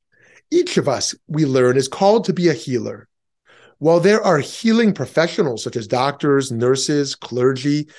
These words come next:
therapists, and E M Ts, all of us can play the role of healing in the spaces we find ourselves in, at home, in the workplace, and in our social communities.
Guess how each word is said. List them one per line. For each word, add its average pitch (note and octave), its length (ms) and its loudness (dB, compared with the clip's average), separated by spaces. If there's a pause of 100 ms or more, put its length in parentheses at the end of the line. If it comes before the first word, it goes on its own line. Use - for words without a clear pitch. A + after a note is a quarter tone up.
(260)
therapists, C#3+ 560 2
and A2 140 -6
E D3 140 0
M C3 120 0
Ts, C#3 500 -4 (460)
all A3 280 4
of B3+ 80 2
us C4 120 2
can G#3+ 200 2
play G3 220 4
the E3+ 80 2
role D3+ 220 4
of C3 80 -2
healing B2+ 600 -2 (320)
in E3+ 100 0
the E3+ 80 2
spaces F#3+ 560 0
we F#3 140 -2
find F3 400 0
ourselves A2+ 440 -2
in, G#2 380 -14 (580)
at C3+ 160 -4
home, C#3 560 0 (540)
in C#3 80 -8
the B2 80 -4
workplace, C#3 800 -2 (160)
and C3+ 100 -8
in C#3 80 0
our C3 140 0
social E3+ 380 0
communities. E3 680 -4